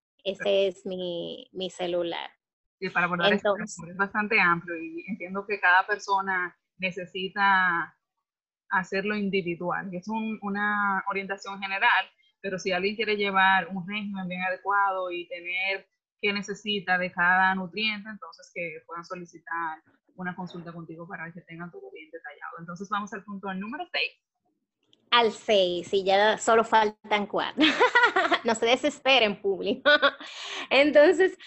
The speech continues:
Speaker 1: al seis, es muy importante eliminar los alimentos preempacados. Luego que tenemos una alimentación equilibrada, donde yo siempre le digo a los pacientes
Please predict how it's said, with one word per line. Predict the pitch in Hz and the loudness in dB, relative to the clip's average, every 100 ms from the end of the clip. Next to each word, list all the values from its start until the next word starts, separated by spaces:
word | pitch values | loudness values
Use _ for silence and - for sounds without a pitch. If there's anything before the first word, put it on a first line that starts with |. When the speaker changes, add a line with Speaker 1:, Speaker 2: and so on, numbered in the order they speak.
| - - | -10 2
Speaker 1:
al | 262 254 | 6 6
seis, | - - 185 160 165 - | 2 -2 0 0 -8 0
es | 240 269 | 4 6
muy | 330 330 339 | 4 2 2
importante | 330 269 254 269 285 | 4 4 4 0 2
eliminar | 262 233 220 208 | 2 2 2 4
los | 240 262 | 2 2
alimentos | 247 214 190 190 220 | 2 2 0 -2 -4
preempacados. | - 196 196 196 180 _ 156 151 139 - | -4 -4 -2 -4 -6 _ -8 -6 -6 -8
Luego | - 208 240 254 | 0 4 6 4
que | 269 | 2
tenemos | 262 247 262 - | 2 0 -2 -4
una | 220 | -4
alimentación | 220 233 226 233 226 | -2 -4 -6 -8 -6
equilibrada, | 220 - 233 233 220 190 185 185 | -8 -4 -2 0 4 4 4 2
donde | 220 220 220 _ - | 2 0 -4 _ -8
yo | 233 | -6
siempre | 262 320 302 | -4 -4 -2
le | 285 | -2
digo | 262 247 | -2 -2
a | |
los | 247 | -4
pacientes | 247 214 185 170 170 | -6 -8 -8 -14 -16